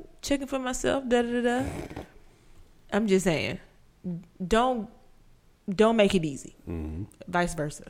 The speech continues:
Speaker 1: That's all I'm gonna say to you on that. Don't make it easy.
Speaker 2: And
Speaker 1: I did let Ken know I was single though, but he knew 'cause I was, <laughs> I went after him. <laughs>
Speaker 2: Mm-hmm. And with that being said, I would like to shout out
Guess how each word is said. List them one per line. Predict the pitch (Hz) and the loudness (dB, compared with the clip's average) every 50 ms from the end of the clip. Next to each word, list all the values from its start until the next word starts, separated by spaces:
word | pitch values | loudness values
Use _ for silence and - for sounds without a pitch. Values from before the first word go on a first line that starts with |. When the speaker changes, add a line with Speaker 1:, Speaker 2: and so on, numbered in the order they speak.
| - | -8
Speaker 1:
That's | - 185 - | -6 -6 -4
all | - 175 180 180 | -2 -2 -2 -2
I'm | 175 | -2
gonna | 170 165 160 160 | -2 -2 -2 -2
say | - - 156 - | -2 -2 -2 -2
to | - - | -4 -6
you | - - | -6 -4
on | - - - | -4 -4 -4
that. | - - - - - - - - _ - - - - - - - - - - - - 165 | -4 -4 -6 -8 -12 -20 -20 -20 _ -20 -20 -20 -20 -20 -20 -20 -20 -20 -20 -20 -6 0
Don't | - 190 196 196 | 2 4 4 4
make | 185 175 170 | 2 0 0
it | 175 151 | -2 -4
easy. | 139 135 - - - - 165 - - - - - - _ _ - _ _ _ _ _ _ _ - - _ - - - - - | -4 -6 -8 -10 -12 -14 -16 -20 -20 -20 -20 -20 -20 _ _ -20 _ _ _ _ _ _ _ -20 -20 _ -20 -20 -18 -8 0
Speaker 2:
And | 202 196 | 4 4
Speaker 1:
I | 202 | 4
did | 208 202 262 277 | 6 4 2 2
let | - 226 196 190 | 2 2 0 0
Ken | - 208 196 | 0 -2 0
know | 180 175 | 0 0
I | 156 151 | 0 0
was | 156 185 - | 0 0 -2
single | - 175 175 - | -2 -4 -4 -2
though, | - 76 - - | -2 -2 -2 -2
but | 170 165 - - | -2 -6 -6 -4
he | 175 185 208 | -2 -2 -2
knew | 202 175 151 - | 0 0 -2 -2
'cause | - - | -2 0
I | 170 | 0
was, | 185 208 202 - - 196 - - | 2 4 4 4 6 4 4 2
<laughs> | |
I | - | 0
went | 175 185 180 165 | 0 0 0 0
after | 160 175 - 175 | -2 -6 -8 -10
him. | 165 - 165 - - _ - | -10 -10 -12 -14 -14 _ -4
<laughs> | 311 285 - - 440 - - | -4 -4 -2 -4 -6 -4 -4
Speaker 2:
Mm-hmm. | 85 87 90 - - - - - - - - - | -4 -4 -4 -6 -8 -14 -18 -18 -18 -18 -10 -4
And | 110 107 | 0 0
with | 104 - | 4 4
that | 175 180 175 | 4 4 4
being | 117 113 107 104 | 4 4 4 4
said, | 98 - 104 101 95 - - - | 2 2 0 0 0 -2 0 2
I | 113 147 156 104 95 95 92 95 101 113 123 127 - - - - - _ - - - - | 2 4 6 6 6 6 6 6 4 2 0 -2 -8 -14 -20 -20 -20 _ -20 -20 -10 -6
would | 92 92 | -2 0
like | 98 98 - - | 0 0 0 -2
to | - | -6
shout | - - - 123 127 131 120 | -6 -2 2 2 2 4 4
out | 107 98 98 104 - - | 4 4 2 2 -2 -6